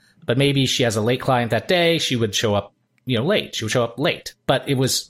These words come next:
like, she knew that she would be on the clock that extra hour in the evening, right? So,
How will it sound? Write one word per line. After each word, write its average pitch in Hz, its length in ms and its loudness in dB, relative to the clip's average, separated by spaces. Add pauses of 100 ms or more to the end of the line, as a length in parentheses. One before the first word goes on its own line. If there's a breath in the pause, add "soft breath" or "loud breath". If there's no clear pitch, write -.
(160)
like, 120 200 -2
she - 160 0
knew 147 120 2
that 147 140 2
she 151 160 0
would 123 120 2
be 117 140 0
on 139 240 2
the 131 80 2
clock 107 320 -2
that 107 120 0
extra 104 240 -2
hour 101 460 0
in 110 100 -8
the 101 40 -4
evening, 117 280 -4 (180)
right? 113 260 -2 (600)
So, 113 420 0